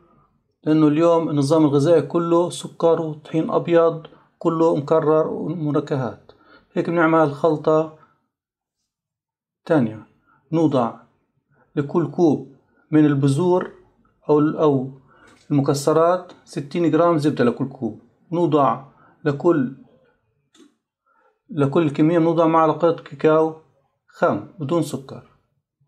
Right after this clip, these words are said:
أنا بديكوا خيارات، في عندي خيارات كتير، ولكن ما بدي أنا الفيديو يكون طويل. هيك بعد ما بردت خمس دقائق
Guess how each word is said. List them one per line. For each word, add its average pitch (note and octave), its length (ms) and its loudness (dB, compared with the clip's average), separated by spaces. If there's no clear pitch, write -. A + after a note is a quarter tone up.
أنا D#3+ 120 2
بديكوا D#3+ 480 0
خيارات، E3 320 2
في E3+ 100 -4
عندي E3 180 0
خيارات E3+ 340 2
كتير، E3 260 -2
ولكن E3 460 2
ما E3 60 2
بدي D3+ 320 0
أنا D#3 160 4
الفيديو D3+ 720 0
يكون D3+ 560 0
طويل. C3+ 440 0
هيك E3+ 400 2
بعد D3 200 2
ما D3 100 2
بردت C#3+ 280 0
خمس D#3 200 0
دقائق E3 640 0